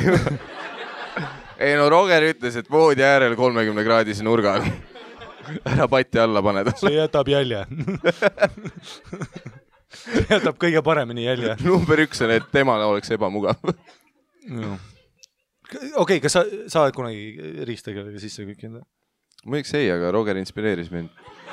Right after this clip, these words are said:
Speaker 1: Peale seda, kui ma Rogeril käskisin teha. <laughs> Ma tahtsin, et Roger enne kõik ära proovib. <laughs>
Speaker 2: Ei, Roger oleks võinud tagasi tulla ja mees täiesti putsis, noh, see on uus level, see on nii hea.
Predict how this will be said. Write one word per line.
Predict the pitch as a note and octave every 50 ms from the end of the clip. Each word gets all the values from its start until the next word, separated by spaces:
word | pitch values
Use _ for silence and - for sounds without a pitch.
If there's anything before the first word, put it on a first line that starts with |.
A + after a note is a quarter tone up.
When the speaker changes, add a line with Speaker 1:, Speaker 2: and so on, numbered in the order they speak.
| - - - - - - - - - - - - - - - - - - - - - - - - - - - - - - - - - - - - _ _ _ - _
Speaker 1:
Peale | - A2 A2+ A2 A2 G#2
seda, | A#2 G#2+ G2+
kui | G2 F#2 F2+
ma | F#2+ F#2
Rogeril | G2+ G#2 G2+ F2+ F2 F2+
käskisin | G2 G#2 - - - - A2+ A2+
teha. | C#3+ D#3 B2+ -
<laughs> | - D#3+ - - - F#3+ - - - - - - - - - - - - - - - - - - - - - C#4 B3+ - - - - - F3 - - C#4 B3+ F#3+
Ma | - D3+
tahtsin, | E3 F#3+ D3+ - - D#3
et | C3 -
Roger | B2+ C#3+ D3 C3+ C3 B2+
enne | C3 C3+ C3 A#2 A2
kõik | A#2 A#2+ A#2 - B2
ära | B2 A#2+ A2
proovib. | G2+ A2 A2 G#2+ G#2+ A2 - D3+ D#3 - - - A3 -
<laughs> | - - - _ _ - -
Speaker 2:
Ei, | F3 F3+
Roger | G3 G#3 G#3+ G3+ F3+
oleks | E3 D3+ B2+
võinud | G3+ - -
tagasi | E3+ E3+ D3+ C#3 A#2
tulla | A2+ C3+ C3 C3+ C3+
ja | B2+ A#2+
mees | A2+ B2+ C#3+ C#3 C3 A#2+ - - -
täiesti | - - C3+ C#3+ C3 - - - B2
putsis, | A2 C3+ C3+ C3 - - A2+ G#2 G#2+
noh, | A2 A2 G#2+
see | G2+ B2 B2+
on | C3+ C3+
uus | C3+ B2+ A2
level, | A#2+ B2 A#2+ A2+ A2 G2+
see | F#2+ A2+ A2+
on | A#2
nii | B2 B2 A#2+ A#2
hea. | A2+ A#2+ A#2